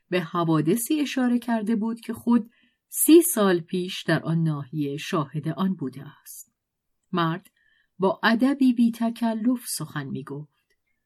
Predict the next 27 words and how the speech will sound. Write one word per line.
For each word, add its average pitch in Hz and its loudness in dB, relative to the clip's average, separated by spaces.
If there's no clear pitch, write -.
آنت 160 0
دوست 156 -4
داشت 156 -8
که - -2
او 208 0
را 165 0
نادیده 226 2
در 214 -6
تصور 202 -4
آورد، 143 -8
ولی 151 4
می‌دانست 151 0
که - -6
او 226 -4
آنت 151 -4
را 123 -12
می‌بیند 156 -2
و 175 -6
چنان 196 2
احساس 202 -2
می‌کرد 170 -4
که 233 2
گویی 226 4
در 220 -2
سایه 208 0
نگهبانی 156 -2
اوست - -4